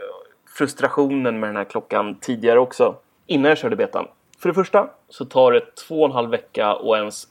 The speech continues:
få ner den här femtioåtta megabyten från telefonen till klockan. Sen när det lilla eventet är klart så ska själva installationen göras. Tar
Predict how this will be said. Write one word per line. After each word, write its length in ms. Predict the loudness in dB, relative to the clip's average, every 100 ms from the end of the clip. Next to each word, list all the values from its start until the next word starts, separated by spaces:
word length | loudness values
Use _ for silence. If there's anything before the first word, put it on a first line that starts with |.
| _
få 140 | -4
ner 240 | 0 2 2
den 160 | 2
här 320 | 0 0 0 -4 _ _ _ -6
femtioåtta 580 | -6 -2 -2 -2 0 0
megabyten 840 | 0 0 0 0 0 -2 -2 -8 _ _
från 440 | -4 0 0 -2
telefonen 600 | -4 -4 -4 -4 -4 -4
till 260 | -8 -12 -12
klockan. 520 | -8 -10 -4 -2 -2 -6 _ -4
Sen 200 | 0 0
när 60 |
det 200 | 2 2
lilla 520 | 2 4 2 2 0 -2 _ _ _ -12 -2
eventet 500 | 2 2 2 -2 -6
är 40 | -6
klart 480 | 0 0 0 -8 -20 _ _ _
så 580 | -10 -4 0 0 -2 -4
ska 280 | -6 0 2
själva 280 | 2 0 0
installationen 580 | -2 -6 -6 -4 -2
göras. 500 | 2 4 4 2 -6 -20 _ -2
Tar 360 | 2 2 2